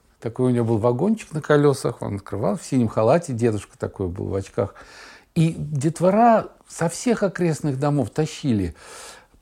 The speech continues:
пачки макулатуры, газеты старые, какие-то, тряпье старое, там что-то. И он все это принимал там и давал, знаешь, там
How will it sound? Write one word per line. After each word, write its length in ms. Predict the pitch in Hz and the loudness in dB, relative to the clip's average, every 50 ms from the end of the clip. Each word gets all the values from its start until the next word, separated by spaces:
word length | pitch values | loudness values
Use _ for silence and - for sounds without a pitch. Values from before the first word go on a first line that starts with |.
| _ _ | _ _
пачки 380 | - 202 208 180 - - - 202 | 8 8 8 8 6 2 -2 2
макулатуры, 800 | 196 208 202 208 - 202 202 202 196 - - 175 180 185 180 180 | 2 2 2 4 4 6 6 6 4 4 2 2 4 6 6 6
газеты 540 | 170 165 190 185 151 160 185 190 180 185 180 | 6 6 4 4 4 4 2 2 4 2 0
старые, 420 | 165 - - - 180 180 175 175 170 | 0 0 2 4 4 6 6 4 2
какие-то, 300 | - 175 160 - - - | 0 -4 -4 -4 -4 0
тряпье 560 | 175 208 202 - 143 147 185 220 226 208 190 | 0 0 0 0 -2 2 4 6 6 6 6
старое, 580 | - - - - 202 196 190 185 180 180 175 | 4 0 0 2 4 4 6 6 4 4 2
там 260 | 170 - 185 180 170 156 | 2 2 2 2 2 0
что-то. 480 | - - - - 185 185 170 185 170 - - - - - - - - - | -4 -8 -8 -2 -2 2 2 2 2 0 -6 -18 -18 -20 -20 -20 -14 -4
И 120 | - 139 | -4 -2
он 320 | - - - 170 175 165 | 0 2 4 6 6 6
все 180 | 143 - - 151 | 4 2 2 0
это 160 | 143 139 139 | 2 2 0
принимал 760 | 117 113 123 123 117 117 120 113 110 139 180 214 226 214 185 | -2 0 0 0 2 2 2 2 4 6 8 8 8 8 6
там 180 | - - 117 113 | 6 2 0 0
и 140 | - - 127 | 0 -4 -2
давал, 560 | 120 120 113 110 127 156 180 180 160 143 - - | 0 0 0 2 6 8 8 8 6 4 0 2
знаешь, 180 | 151 147 131 - | 4 4 4 4
там 260 | - 131 120 101 90 | 4 4 4 4 2